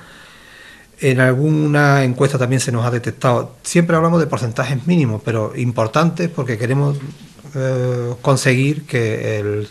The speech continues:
nivel de satisfacción sea al cien por cien, por lo tanto, le hacemos mucho caso a los porcentajes, aunque sean pequeños, ¿no? Se demanda una mayor presencia policial en los barrios.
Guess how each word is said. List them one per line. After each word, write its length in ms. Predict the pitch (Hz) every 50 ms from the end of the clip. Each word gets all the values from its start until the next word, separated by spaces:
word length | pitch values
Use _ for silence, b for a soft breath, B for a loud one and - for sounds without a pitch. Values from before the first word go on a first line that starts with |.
| - 117 110
nivel 200 | 113 113 131 139
de 60 | 156
satisfacción 460 | 147 156 135 143 135 143 127 143 131
sea 160 | - 143 131
al 80 | 123 110
cien 180 | - 139 120 107
por 120 | 131 117
cien, 240 | - 185 160 123 101
por 100 | - 107
lo 60 | 104
tanto, 360 | - - 139 131 131 151 156 165 B B B B B B - -
le 280 | 120 117 113 110 104 110
hacemos 280 | 110 - 143 139 143
mucho 320 | 139 143 143 143 151 143 131
caso 500 | - 135 135 - 147 135 139 135 - - - - -
a 140 | - 123 117
los 140 | 107 117 -
porcentajes, 420 | - 107 - 117 110 127 135 147
aunque 240 | 135 123 120 - 113
sean 160 | - 120 110
pequeños, 460 | 110 113 98 104 104 101 98 104 113
¿no? 140 | 127 156 170 B B B B B B B B B B B B B B
Se 160 | - - 127
demanda 460 | 127 127 143 151 147 143 139 131 135
una 180 | 135 135 139 127
mayor 300 | 127 123 120 123 117 117
presencia 420 | - 113 - 135 117 107 120 101
policial 380 | 110 110 110 95 - 123 113 110
en 80 | 104
los 100 | 101 101
barrios. 400 | 101 143 160 160 147 147 143 156